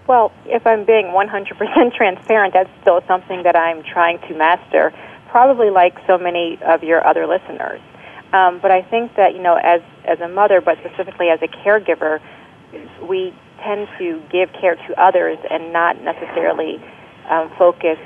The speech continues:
or place an importance on our own self-care. That's usually the first thing that gets cut when the to-do, to-do list gets too long. Um, and I do it all the time. So I really try to make it a point of just having at least fifteen minutes to myself,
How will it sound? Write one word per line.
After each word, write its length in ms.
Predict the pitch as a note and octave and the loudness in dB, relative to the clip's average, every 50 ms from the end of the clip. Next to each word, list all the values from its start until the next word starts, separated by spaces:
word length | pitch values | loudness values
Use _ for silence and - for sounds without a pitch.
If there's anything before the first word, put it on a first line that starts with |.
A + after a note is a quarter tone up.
| - - | -10 -2
or 220 | - E3 E3 E3 - - - - - - | 0 2 2 0 -2 -6 -20 -20 -6 -2
place 180 | G#3 G3 G3 - | -2 -2 -2 -4
an 80 | F#3 F3 | -8 -10
importance 560 | E3 D#3+ - - - G3 G3+ G3 - F3 E3 - | -10 -10 -10 -4 0 2 2 2 2 -2 -4 -4
on 120 | - E3 | -2 -2
our 100 | D#3+ D#3+ | -2 -4
own 300 | - - D3+ D#3+ D#3+ D#3+ - - | -4 -4 -6 -6 -8 -10 -6 0
self-care. 640 | F3+ E3+ E3+ F3 - - - - - - - - - - - - - - - _ _ - | 2 4 2 2 -2 -10 -8 -4 -2 -2 -2 -4 -8 -12 -20 -20 -20 -20 -20 _ _ 0
That's 180 | - G3 G3 F#3+ - - | 2 2 2 2 -2 -10
usually 260 | G#3 F#3+ F3+ F3+ F3+ | -8 -6 -4 -2 0
the 120 | F3 E3 - | -2 -2 0
first 200 | - F3+ F3 F3 - | 0 0 0 0 -4
thing 120 | - D#3+ | -8 -6
that 160 | E3 D#3 D3+ | -6 -8 -6
gets 160 | - D3+ - - - - | -6 -8 -8 -8 -8 0
cut 320 | B3+ G#3 E3+ - - - | 4 4 4 4 2 -6
when 100 | F3 E3 | -12 -10
the 80 | E3 E3 - - | -10 -10 -8 -8
to-do, 280 | G3 F3+ - F#3+ F#3+ E3+ - - - | -10 -4 -2 -2 -2 -2 -6 -12 -12
to-do 180 | F#3 F#3+ G#3 | -4 -4 -2
list 200 | F3+ E3 E3 - - - | -2 -2 -4 -6 -4 -8
gets 140 | E3+ E3+ - - - - | -8 -8 -8 -14 -14 -10
too 60 | F3+ | -4
long. 380 | F3 F3 - - - - - - - - - - - - - - | -2 -2 -2 -2 -6 -14 -16 -18 -20 -20 -20 -20 -20 -16 -4 0
Um, 420 | E3+ E3 D#3 D#3 D3+ D#3 D#3 D#3 - - - | 2 2 2 2 -2 -4 -8 -18 -18 -12 -12
and 160 | D#3+ E3 - - | -12 -10 -8 -2
I 140 | - F3 F3+ | 0 0 0
do 200 | F3 - E3+ F3 | 0 0 0 2
it 60 | E3+ | 2
all 160 | E3+ D#3+ D#3+ D#3+ | 4 2 2 0
the 60 | E3 | -4
time. 400 | - - F3+ F3 F3+ - - - - - | -6 -4 -4 -2 -2 -4 -6 -8 -4 0
So 180 | G3 F3 E3 D#3+ - | 2 2 4 4 4
I 60 | F3 | 2
really 360 | F#3+ F3 G3+ G#3 G3+ G#3 G#3+ | 0 2 0 -2 0 0 -4
try 360 | - - - G3 F#3+ G3 G3 | -4 -4 0 2 2 2 2
to 180 | G3 - - F#3 | 0 -4 -12 -10
make 180 | F3 E3+ - | -10 -8 -4
it 60 | F3+ E3+ | -2 -2
a 80 | E3 | -2
point 440 | - - - E3+ D#3+ D#3 - - - | -2 -4 -8 -8 -6 -6 -8 -8 -6
of 200 | - D3+ D#3+ - - - - - - - - - - - _ - - | -4 -2 -2 -2 -6 -8 -20 -20 -20 -20 -20 -20 -20 -20 _ -20 -14
just 120 | A#3+ A#3+ - | -14 -10 -2
having 260 | B3 B3 A3+ A3 G3 | -2 -2 0 0 -4
at 80 | F3+ F3 | -4 -4
least 180 | G3 G#3 - - - | -6 -8 -8 -8 -10
fifteen 360 | G#3 G3 - - G#3 F#3+ F3+ | -10 -10 -10 -12 -10 -6 -4
minutes 240 | F3 E3+ E3+ E3 - - | 0 0 0 -2 -4 -12
to 40 | F#3 | -8
myself, 420 | F3 D#3+ D#3+ - - E3+ D#3+ D#3 | -6 -6 -6 -2 0 2 2 2